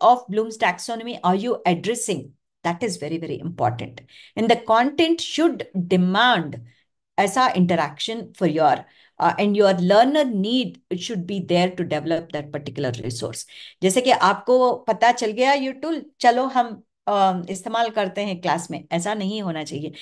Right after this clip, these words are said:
इसलिए हम, अ, बहुत ऐसा कोट होता है, "Avoid adding interactivity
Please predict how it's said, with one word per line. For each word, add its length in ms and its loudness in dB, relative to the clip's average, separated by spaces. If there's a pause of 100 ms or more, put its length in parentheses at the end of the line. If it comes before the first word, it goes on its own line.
(200)
इसलिए 300 0
हम, 260 2
अ, 240 4
बहुत 500 2
ऐसा 300 -2
कोट 320 -4
होता 180 0
है, 100 0 (320)
"Avoid 360 6
adding 540 0
interactivity 600 -6